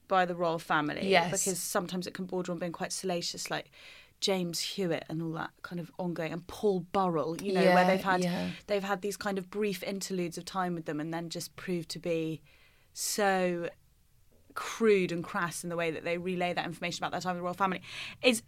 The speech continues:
Speaker 1: uh, does he, how does he kind of talk about his relationship with them, for want of a better word?
Speaker 2: Well, he's not like a Julian Fellowes. I think I was expecting a man who was sort of obsessed and fetishized,
Speaker 1: Yes.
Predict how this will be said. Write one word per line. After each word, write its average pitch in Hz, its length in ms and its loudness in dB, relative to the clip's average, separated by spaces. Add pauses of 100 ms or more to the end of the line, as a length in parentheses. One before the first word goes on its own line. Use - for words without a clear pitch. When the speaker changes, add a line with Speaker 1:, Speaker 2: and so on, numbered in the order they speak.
Speaker 1:
uh, 262 160 4
does 254 220 2
he, 240 560 4
how 269 240 8
does 240 160 0
he 254 140 -2
kind 185 240 -2
of 180 100 -4
talk 208 320 2
about 180 320 10
his 180 220 0
relationship 196 600 2
with 208 180 0
them, 170 360 -2
for - 140 -10
want 170 240 -2
of - 60 -18
a - 20 -18
better 165 180 0
word? - 340 -4
Speaker 2:
Well, 302 340 12
he's 294 340 2
not 370 180 4
like 359 220 10
a 294 60 4
Julian 262 520 6
Fellowes. - 640 8
I 202 140 4
think 262 260 0
I 226 160 12
was 240 160 4
expecting - 560 2
a 175 60 2
man 170 240 2
who 175 240 -2
was 170 180 -2
sort - 300 -2
of 170 260 4 (400)
obsessed 180 500 6
and 170 120 -2
fetishized, - 500 4
Speaker 1:
Yes. 151 600 12